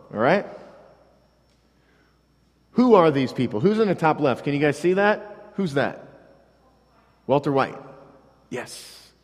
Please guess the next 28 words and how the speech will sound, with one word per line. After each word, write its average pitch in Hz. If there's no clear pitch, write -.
Um, 113
who's 180
in 190
the 160
bottom 151
left? -
Indiana 123
Jones, 123
that's 104
right. 135
Who's 165
in 190
the 160
middle? 143
Han 123
Solo. 120
And 120
then 120
there's 123
two 196
on 151
the, 127
on 123
the 123
right. 127
Who 127
are 120
they? 113